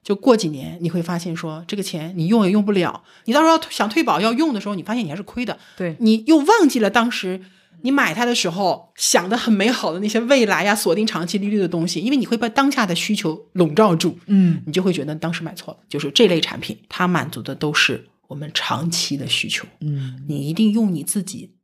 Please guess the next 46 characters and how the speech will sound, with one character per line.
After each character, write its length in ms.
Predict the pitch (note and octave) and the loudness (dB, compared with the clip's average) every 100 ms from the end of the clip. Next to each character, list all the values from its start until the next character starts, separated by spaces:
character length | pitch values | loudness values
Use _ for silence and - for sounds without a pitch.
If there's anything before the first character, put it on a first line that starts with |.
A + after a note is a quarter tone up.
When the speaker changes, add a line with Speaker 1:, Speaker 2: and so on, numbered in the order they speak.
| - | -2
Speaker 1:
当 240 | B3 B3 | 2 2
下 320 | A#3+ B3 - | 4 2 0
短 200 | - D#3 | -6 -6
期 160 | E3 E3+ | -4 -2
内 100 | E3+ | -2
不 180 | E3+ D#3+ | -4 -10
太 200 | - F#3+ | -8 -8
可 160 | - | -8
能 160 | D3+ D3 | -12 -4
用 180 | G3+ F#3 | 0 0
到 100 | - | -2
的 120 | - | -14
钱 220 | - - - | -16 -16 -16
去 160 | - | -20
用 140 | - - | -20 -20
它。 160 | - | -20
Speaker 2:
就 140 | - F3 | -6 -4
闲 240 | - D#3 | -2 0
钱。 320 | F#3 C#3 - _ | 2 0 -2 _
Speaker 1:
哎， 180 | B3+ | 2
闲 220 | A#3 F#3 A3 | 4 4 4
钱， 160 | - | 4
或 100 | D#3+ | 2
者 80 | F4 | 4
说 120 | D#4+ | 4
什 100 | D#4 | 4
么 80 | G3+ | 2
呢？ 220 | B3+ B3 - _ _ | 2 -2 -10 _ _
就 140 | G#3 | -2
像 100 | G3+ | -2
你 60 | F3+ | -2
说 160 | E3+ | -4
的 160 | E3 D#3+ | -6 -4
养 180 | F3 C4+ | -2 0
老 200 | D4 A3+ | 0 0
啊， 120 | C4+ A4+ - _ | 4 2 2 _
Speaker 2:
对。 380 | F3+ E3+ C#3+ - _ | 0 0 0 -8 _
Speaker 1:
孩 240 | - - A3+ | -8 -2 -2
子 280 | C4 C4+ B3 | 0 0 0
将 200 | B3 A#3+ | -2 -2
来 100 | A3+ | -2
上 240 | - C4+ | 0 0
学 180 | - G#3 | 2 2
的 80 | C#4+ | 2
钱 300 | - G3+ A3 | 2 2 2
呢， 220 | C#4 | 0